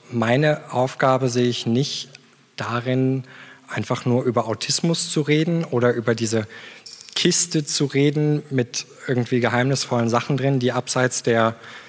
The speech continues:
des Normalen stattfinden oder im Rahmen von einer medizinischen Diagnose stattfinden,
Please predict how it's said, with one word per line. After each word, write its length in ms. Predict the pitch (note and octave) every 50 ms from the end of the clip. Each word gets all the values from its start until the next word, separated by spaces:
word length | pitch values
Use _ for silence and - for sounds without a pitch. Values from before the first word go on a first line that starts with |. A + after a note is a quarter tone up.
| - -
des 160 | - A#2 - -
Normalen 560 | A#2+ A2+ A2 G#2+ G#2 A2 B2+ C#3+ D#3+ F3 E3+
stattfinden 880 | - - - E3 E3 - - - F3 F3 F3 E3 F3+ F3+ F#3 F#3+ F3+ - -
oder 380 | - A#2+ A#2+ A#2+ A#2 A#2 A#2 A#2 B2+ - - - - - -
im 180 | - B2 A#2 A2
Rahmen 340 | G#2+ A2+ A#2+ B2+ C3+ C#3 C3+
von 220 | - - A#2+ A2+
einer 160 | A2+ A2+ G#2+
medizinischen 800 | A2 A2+ G#2+ A2+ A2 - - - C#3 C3 C3+ B2 - - B2 A2
Diagnose 600 | A2 G#2+ G#2+ G2+ G#2 G2+ G#2+ A#2+ D3 E3+ E3 F3
stattfinden, 760 | D3+ - - D#3+ D#3+ D#3 - - D#3+ D#3 D3+ C#3+ D3+ D3+